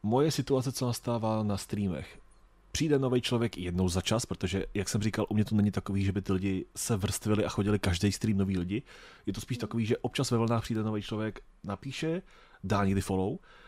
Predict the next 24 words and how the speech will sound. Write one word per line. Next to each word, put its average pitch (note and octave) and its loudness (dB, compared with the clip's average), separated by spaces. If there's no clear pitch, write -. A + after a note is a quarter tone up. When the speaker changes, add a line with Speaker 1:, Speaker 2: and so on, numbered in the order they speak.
Speaker 1:
napíše D3 -2
jednu C3+ 0
zprávu A#2+ -2
do G2 -2
chatu A#2+ -4
a A#2+ 0
víceméně C3+ -2
ty - -6
odpovíš C#3 -6
jakkoliv A2+ 0
na A#2+ -4
tu - -4
otázku, C3 0
jestli A#2 -2
pozitivně A#2 -6
nebo A#2 -2
negativně, A2+ -2
nebo G#2+ -2
neodpovíš A2+ 0
v - -14
tu B2 2
chvilku, G#2+ -2
co B2 -8
potřebuje. G#2+ -6